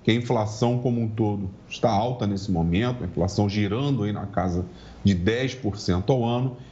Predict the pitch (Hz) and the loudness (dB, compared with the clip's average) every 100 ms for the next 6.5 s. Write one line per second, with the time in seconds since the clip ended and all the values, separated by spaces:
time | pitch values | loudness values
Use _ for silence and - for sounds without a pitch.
0 | - 143 185 202 160 - 160 127 123 214 | -2 0 0 0 -2 2 2 2 2 0
1 | 185 160 113 113 170 139 107 - - - | -2 -2 0 0 -2 -2 -6 -12 -6 0
2 | 170 143 170 208 170 156 143 - - - | 2 2 0 0 0 0 -2 -6 -16 -20
3 | - - 135 135 151 160 160 139 143 143 | -20 -2 0 2 0 0 2 2 2 0
4 | 107 104 95 - - 85 - - - - | -2 -4 -6 -6 -2 -2 -2 -8 -8 0
5 | 135 160 165 123 165 240 190 175 175 135 | 0 2 2 2 0 0 -4 -4 -4 -2
6 | 123 127 123 101 | -2 -2 0 -2